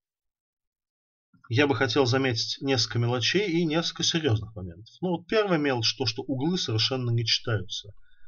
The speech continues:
Такое ощущение, что углы зализаны, и так оно и есть. Старайтесь у свипа всегда, ну почти всегда, с плинтусами уж точно совершенно, отключать галочку Smooth Pass,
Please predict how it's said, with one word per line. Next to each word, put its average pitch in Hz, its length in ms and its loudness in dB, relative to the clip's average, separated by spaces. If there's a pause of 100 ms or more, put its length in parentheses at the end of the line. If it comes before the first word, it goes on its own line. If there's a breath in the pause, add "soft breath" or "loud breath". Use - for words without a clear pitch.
(160)
Такое - 220 0
ощущение, 165 320 4
что - 200 -2
углы 117 280 2
зализаны, 113 720 0 (760)
и 110 120 -2
так 113 220 -2
оно 107 240 2
и 92 80 -4
есть. - 420 -14 (360 soft breath)
Старайтесь 135 680 0
у 143 60 -2
свипа 165 360 -2
всегда, 117 560 0 (100)
ну 185 120 -10
почти - 380 -4
всегда, 143 480 -2 (240)
с - 140 -12
плинтусами 113 480 2
уж 101 140 -4
точно - 280 -4
совершенно, 143 580 -6 (840)
отключать 131 520 2
галочку 156 460 2
Smooth 117 420 -4
Pass, 113 200 -2